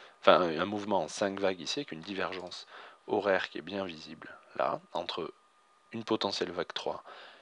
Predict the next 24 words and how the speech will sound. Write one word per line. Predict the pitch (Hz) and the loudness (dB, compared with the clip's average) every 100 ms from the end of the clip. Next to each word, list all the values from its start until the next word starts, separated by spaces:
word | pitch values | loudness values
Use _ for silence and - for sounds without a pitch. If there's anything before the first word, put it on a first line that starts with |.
| - _ - | -20 _ 4
et | 139 | 4
une | 113 | 4
potentielle | 101 92 85 - 78 | 0 0 -2 -4 -4
vague | 60 - | -4 0
cinq, | 92 127 - - _ - | -2 -2 -8 -14 _ -12
donc | 80 - | -10 -10
ce | |
qui | - 95 | -10 -6
m'irait, | 87 73 76 - 85 | -2 -2 -4 -6 -8
euh, | 71 65 - - | -4 -4 -4 -6
très | - 73 | -4 -4
bien, | - 85 156 - - - - | -2 -2 -2 -4 -14 -16 -4
et | - | -2
qu'on | - 92 | -2 2
a | 80 | 2
préservé | - 120 98 80 76 104 143 - | 4 4 4 4 4 4 2 2
le | 113 | 2
niveau | 117 95 87 | 2 0 0
vert. | 71 76 117 - | 2 6 6 4
Et | 73 | -2
ici, | - 120 | -4 -2
c'est | - | -2
le | 82 | -2
niveau, | 80 95 104 | -2 -2 -2